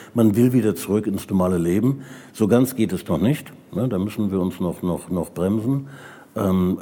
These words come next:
so ganz normales Leben werden wir vielleicht im nächsten Jahr haben. Aber wir erleben es ja auch bei den Werbungtreibenden. Ja?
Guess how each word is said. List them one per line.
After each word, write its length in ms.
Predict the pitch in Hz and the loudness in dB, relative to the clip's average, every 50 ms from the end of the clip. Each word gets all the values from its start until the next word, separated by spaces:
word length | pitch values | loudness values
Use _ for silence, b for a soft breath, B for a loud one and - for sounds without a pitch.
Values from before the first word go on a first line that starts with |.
| - 107 101 | -4 -4 -2
so 100 | 98 98 | 0 2
ganz 380 | 85 104 110 131 139 - - | 4 4 6 4 4 2 2
normales 500 | 117 113 101 95 95 92 95 98 92 - | 2 4 4 4 4 4 2 0 -2 -2
Leben 300 | 98 95 95 101 101 101 | 0 2 2 2 2 2
werden 180 | 90 95 92 95 | 2 2 2 2
wir 100 | 92 87 | 0 -2
vielleicht 300 | 85 - 101 92 87 - | -2 -2 -2 -2 -2 -2
im 120 | 87 87 | -2 -2
nächsten 320 | 87 90 92 - - - 90 | -2 -2 -4 -4 -4 -2 0
Jahr 240 | 85 92 104 107 85 | 0 0 -2 -2 -2
haben. 280 | 78 76 82 101 117 B B B B B B B B B B - | -2 -2 -2 -2 -4 B B B B B B B B B B -2
Aber 420 | - 107 104 104 104 107 104 101 87 | 0 2 4 4 4 4 2 0 0
wir 120 | 104 113 | 0 0
erleben 240 | 110 110 117 131 127 | 0 2 2 0 0
es 60 | 123 - | 0 -2
ja 80 | 113 | -2
auch 80 | 98 - | -2 -2
bei 240 | - 87 - 101 95 | -4 -2 0 0 2
den 160 | 87 92 85 | 2 2 2
Werbungtreibenden. 800 | 104 113 - 117 95 80 - - 80 80 65 76 71 71 65 62 | 2 2 2 2 0 0 -2 -2 -4 -4 -4 -6 -8 -8 -8 -6
Ja? 200 | 71 85 101 | -6 -6 -6